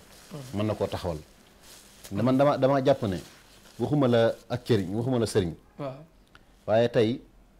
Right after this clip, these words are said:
Speaker 2: euh, am na, am na, am na ngor soo àndal.
Speaker 1: Mhm.
Speaker 2: Su, su jógee bitim réew.
Speaker 1: Waaw.
Speaker 2: Wala déet?
Speaker 1: Waaw, am na,
Speaker 2: Ah?
Speaker 1: waaw, ku jógee
Speaker 2: Est-ce,
Speaker 1: bitim réew.
Speaker 2: est-ce,
Speaker 1: Sayer Fall, sama xarit
Speaker 2: waaw,
Speaker 1: bi.
Speaker 2: est-ce que këram dàqul sama kër?
Speaker 1: Ah, ah, waaw, Sayer Fall, Sayer moom day nëbbatu moom.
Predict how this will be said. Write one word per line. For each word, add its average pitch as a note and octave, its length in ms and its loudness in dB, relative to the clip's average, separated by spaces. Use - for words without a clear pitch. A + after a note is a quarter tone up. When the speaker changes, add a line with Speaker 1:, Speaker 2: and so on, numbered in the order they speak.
Speaker 2:
euh, G#2+ 280 -4
am B2 140 0
na, A#2+ 100 0
am A#2+ 120 0
na, B2 140 0
am C3 100 0
na C3 80 0
ngor C3 200 4
soo C#3 140 0
àndal. G2+ 300 0
Speaker 1:
Mhm. D3+ 260 -10
Speaker 2:
Su, A2+ 160 -8
su C3 100 -6
jógee B2+ 240 0
bitim A2+ 240 -2
réew. F2+ 180 -2
Speaker 1:
Waaw. D3 280 -4
Speaker 2:
Wala A#2+ 180 2
déet? C3 320 0
Speaker 1:
Waaw, E3 220 8
am A2+ 60 -4
na, B2+ 160 6
Speaker 2:
Ah? - 40 2
Speaker 1:
waaw, F3+ 260 6
ku G3+ 100 -8
jógee F3+ 240 0
Speaker 2:
Est-ce, F3+ 100 0
Speaker 1:
bitim G3 180 -2
réew. - 220 4
Speaker 2:
est-ce, C#3 80 4
Speaker 1:
Sayer D4 220 12
Fall, A#3 200 8
sama A#3 140 0
xarit E3 180 2
Speaker 2:
waaw, C3 140 4
Speaker 1:
bi. B2 60 2
Speaker 2:
est-ce D#3+ 140 2
que D3+ 60 -4
këram C3+ 220 4
dàqul B2+ 200 0
sama B2+ 200 -2
kër? C#3+ 140 -2
Speaker 1:
Ah, A#3+ 60 10
ah, C4+ 380 10
waaw, F3 120 4
Sayer F#3+ 260 6
Fall, D#3 380 4
Sayer E3 280 2
moom E3 280 -2
day E3+ 120 2
nëbbatu D3 300 -2
moom. B2+ 140 -8